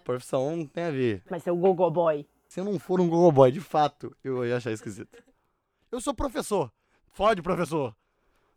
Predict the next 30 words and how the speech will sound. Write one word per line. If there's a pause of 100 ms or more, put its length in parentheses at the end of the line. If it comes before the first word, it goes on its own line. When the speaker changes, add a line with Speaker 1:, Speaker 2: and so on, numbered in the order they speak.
(120)
Speaker 1:
Eu
ia
ficar
tipo,
"Caralho." (840)
Speaker 2:
Você
ia
ficar? (240)
Speaker 1:
Eu
ia.
"Fode,
professor?" (960)
Que
porra
é
essa,
tá
ligado? (880)
Speaker 2:
Porque
parece
que
a
sua
relação
de
trabalho
tá
ali
em
jogo.